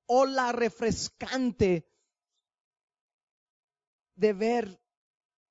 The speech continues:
que algunos que se fueron y causaron problemas y causaron daño y mi corazón estaba derrotado y,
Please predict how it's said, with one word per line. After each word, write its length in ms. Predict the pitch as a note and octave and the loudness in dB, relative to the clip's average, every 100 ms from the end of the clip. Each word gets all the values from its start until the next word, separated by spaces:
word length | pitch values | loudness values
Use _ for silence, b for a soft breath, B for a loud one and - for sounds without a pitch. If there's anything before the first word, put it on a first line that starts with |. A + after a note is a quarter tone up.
| _ _ _ _ | _ _ _ _
que 100 | G#3 | -6
algunos 460 | G3+ G3 B3+ C4 | -6 -4 -4 -4
que 100 | - | -6
se 140 | F#3+ F3+ | -10 -10
fueron 360 | - G#3+ A#3+ | -8 -6 -4
y 80 | G#3 | -6
causaron 500 | E3 D#3 F#3+ A3 A#3 | -10 -12 -10 -8 -6
problemas 720 | G3+ F3+ G3 A3+ A3+ A3+ G#3 | -6 -6 -8 -8 -8 -8 -8
y 120 | G3 - _ | -12 -14 _
causaron 520 | - E3+ A3 A#3 A3 | -20 -12 -8 -8 -8
daño 460 | F#3+ G3 A3+ A3+ A3 | -10 -10 -8 -6 -8
y 160 | G3+ | -10
mi 320 | F3+ G#3 A3 | -12 -12 -12
corazón 520 | G3 A3+ G#3 - C4 C4+ | -6 -2 -2 -4 -6 -6
estaba 500 | - B3 B3+ B3 A#3+ | -2 0 2 2 0
derrotado 1160 | - _ - G3+ G3+ F#3 - F3+ B3 B3+ A#3+ | -10 _ 0 2 0 -4 -6 -8 -6 -2 0
y, 240 | A#3 G#3 | 0 -4